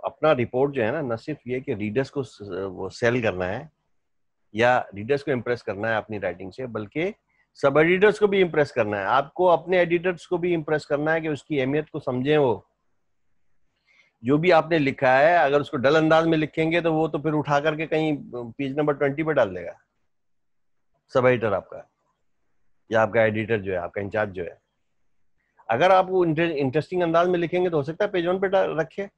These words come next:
या back page पे रखे, कहीं तो रखेगा। अ-, अ-, अगर interesting अंदाज में लिखा गया तो वो कोई prominent जगह पे रखेगा ना।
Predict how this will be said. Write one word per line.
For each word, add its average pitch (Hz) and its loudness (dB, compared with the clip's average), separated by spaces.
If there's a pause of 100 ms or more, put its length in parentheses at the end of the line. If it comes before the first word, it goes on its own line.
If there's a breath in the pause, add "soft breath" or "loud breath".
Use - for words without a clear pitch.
(1600)
या 107 0
back 107 0
page 135 -8
पे 180 -4
रखे, 185 -8 (1500)
कहीं 120 0
तो 165 0
रखेगा। 196 0
अ-, - -4
अ-, 120 0
अगर 165 4
interesting 160 0
अंदाज 175 2
में 180 -2
लिखा 180 0
गया 190 2
तो 196 0
वो 180 -2
कोई 175 -4
prominent 170 0
जगह 143 0
पे 135 -4
रखेगा 120 -12
ना। 240 -14